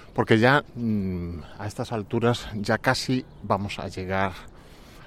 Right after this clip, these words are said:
a otra, a otra zona, a otro barrio que es, eh, Tribeca. Tribeca, pues ya es otro, otro, di-, otro rollo, ¿no? Que, eh, ya no es este, esta edificación de casa,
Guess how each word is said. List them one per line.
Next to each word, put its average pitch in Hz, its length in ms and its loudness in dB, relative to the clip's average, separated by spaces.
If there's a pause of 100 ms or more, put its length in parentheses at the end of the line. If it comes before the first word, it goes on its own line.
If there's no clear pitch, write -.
(160)
a 95 160 0
otra, 85 560 0
a - 200 -10
otra - 280 -4
zona, 101 260 -4
a 98 80 -4
otro 92 200 -6
barrio 101 440 0 (140)
que - 80 -6
es, 90 140 -6
eh, - 20 -6 (640)
Tribeca. - 720 -6 (480)
Tribeca, 95 480 -2
pues 101 180 -8
ya 117 200 2
es - 200 -6
otro, 120 460 6 (400)
otro, 98 640 0 (240)
di-, 98 120 -4 (600)
otro 117 300 6
rollo, 87 420 2
¿no? 101 200 0 (640)
Que, 85 920 -2 (320)
eh, 92 320 -10
ya 95 160 0
no 107 100 4
es 101 120 0
este, 95 720 -2
esta 95 360 -4
edificación 98 760 -2
de 90 100 -4
casa, 95 560 0